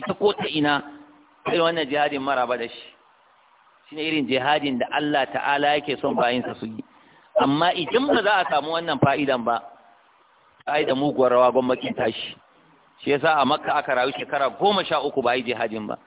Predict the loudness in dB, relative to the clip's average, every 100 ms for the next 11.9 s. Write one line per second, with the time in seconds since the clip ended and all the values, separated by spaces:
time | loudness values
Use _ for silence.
0 | _ -4 0 2 2 2 2 4 2 0
1 | 0 -2 -2 -4 -4 -2 -2 -2 -6 -12
2 | -14 -18 -18 -20 _ _ _ _ _ _
3 | _ -12 -6 -4 -4 -4 -6 -8 -6 -6
4 | -6 -8 -10 -10 -4 -4 -4 -6 -8 -8
5 | -6 -6 -8 -12 -12 -16 -20 -20 _ _
6 | _ _ -20 -20 -20 -18 -10 -4 -4 -4
7 | -4 -4 -4 -2 0 -2 -2 -4 -4 -4
8 | -4 -4 -2 -4 -4 -14 -20 _ -6 -4
9 | -2 0 2 4 2 2 2 2 2 0
10 | -2 0 0 -2 -6 -20 -20 _ _ _
11 | 0 0 2 0 0 -2 -2 -2 -4